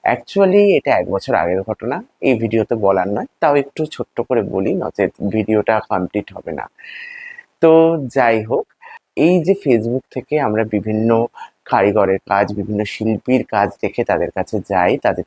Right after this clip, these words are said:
থেকে ঠাকুর নেওয়ার জন্য অবশ্যই আমাদের মনে বাসনা থাকে যে আমাদের বাড়ির মাতৃ প্রতিমা সেরা সেরা হোক, তার জন্যই আমাদের যাওয়া। আর সেখানে গিয়ে যদি দেখি সেই ভালো লাগার জায়গাটায় আঘাত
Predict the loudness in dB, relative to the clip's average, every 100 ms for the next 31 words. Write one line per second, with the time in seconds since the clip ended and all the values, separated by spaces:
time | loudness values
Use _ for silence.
0 | -10 -8 -8 -8 -8 -4 -2 0 0 -2
1 | -4 -4 -2 -2 -4 -12 -20 -2 0 2
2 | 0 -2 0 2 2 0 0 -2 -4 -4
3 | -4 -6 -8 -8 -8 -8 -4 -4 -4 -4
4 | -4 -4 -4 -4 -4 -6 -8 -8 -6 -6
5 | -2 -4 -4 -6 -4 -2 -4 -8 -6 -4
6 | -2 -2 -2 -14 -14 -10 -4 -4 -4 -4
7 | -4 -2 -4 -6 -8 -8 _ -6 -4 -6
8 | -8 -18 -16 -14 -14 -6 0 0 0 -4
9 | -4 -4 -2 -4 -4 -4 -2 -2 -2 -4
10 | -4 -4 -4 -2 0 0 -2 -6 -2 0
11 | 2 0 -2 -4 -8 _ -8 -2 2 2
12 | 2 0 -2 -2 -2 -2 -4 -8 -6 -6
13 | -6 -10